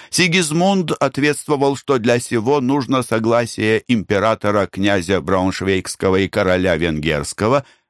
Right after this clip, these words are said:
её покровителей и родственников, что приданое невесты, хранимое в польской казне,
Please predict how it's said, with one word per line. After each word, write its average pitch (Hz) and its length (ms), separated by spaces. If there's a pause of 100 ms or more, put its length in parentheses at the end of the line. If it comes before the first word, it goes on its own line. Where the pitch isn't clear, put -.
её 131 280
покровителей 117 920
и 117 160
родственников, 110 840 (320)
что 135 340
приданое 117 840
невесты, 113 680
хранимое 95 720
в - 140
польской 95 500
казне, 90 540